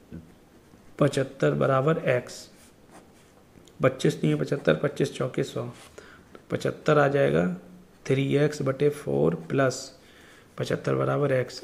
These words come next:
अब सेवेंटी फ़ाइव ये हो जाएगा इधर x minus three x बटे फ़ोर। ये एलसीएम लेंगे तो पचहत्तर में ये फ़ोर एक्स हो जाएगा, एक बटे एक्स बटे चार बचेगा।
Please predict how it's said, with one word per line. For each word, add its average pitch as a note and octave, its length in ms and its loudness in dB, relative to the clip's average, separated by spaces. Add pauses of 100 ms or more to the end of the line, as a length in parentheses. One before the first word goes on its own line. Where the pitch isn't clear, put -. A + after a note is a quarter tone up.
अब B2+ 120 -6
सेवेंटी C#3+ 420 0
फ़ाइव C#3+ 260 4
ये D3 100 4
हो D3+ 120 6
जाएगा D3+ 300 4
इधर E3 320 4 (360)
x D3+ 420 0
minus C#3 480 0
three C#3 220 0
x D3+ 300 0
बटे E3+ 300 -2 (640)
फ़ोर। C3 320 0 (720)
ये - 320 4 (120)
एलसीएम D#3+ 420 4
लेंगे D#3+ 260 4
तो E3 100 4
पचहत्तर D3 480 2
में D#3+ 220 2 (320)
ये D3 120 2
फ़ोर C#3+ 280 4
एक्स D3+ 180 4
हो D3 60 6
जाएगा, E3 240 6
एक C#3+ 220 4
बटे D#3+ 420 0 (260)
एक्स D3 260 2
बटे C#3+ 220 2
चार C3 240 2
बचेगा। B2+ 380 -4